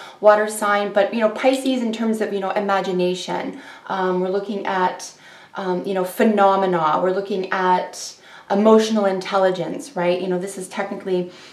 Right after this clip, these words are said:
what the twelfth house is going to, uh, rule. We're also looking at spirituality and self-sacrifice. So you could be helping others, or others could be really helping you at this time, and it could be a labor of love here, guys.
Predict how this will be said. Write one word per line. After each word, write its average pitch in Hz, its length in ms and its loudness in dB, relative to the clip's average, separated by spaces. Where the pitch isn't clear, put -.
what 196 180 0
the 185 60 -4
twelfth 180 400 -2
house 185 320 0
is 180 100 -6
going 185 320 0
to, 175 560 -4
uh, 165 300 -4
rule. 226 520 4
We're 220 100 0
also 233 200 2
looking 226 300 -2
at 190 180 0
spirituality 196 1120 -2
and 180 260 0
self-sacrifice. 220 1080 -4
So 220 260 -2
you 226 200 0
could 269 160 0
be 269 100 0
helping 220 340 0
others, 226 260 0
or 196 100 0
others 196 300 0
could 185 140 -10
be 196 100 -4
really 185 240 0
helping 185 400 -4
you 170 460 -6
at 190 200 -2
this 190 180 -8
time, 190 340 0
and 202 100 -4
it 196 120 -6
could 233 140 -6
be 285 80 -6
a 294 60 -6
labor 240 300 -2
of 185 140 -4
love 208 280 -2
here, 170 200 -6
guys. 170 420 -8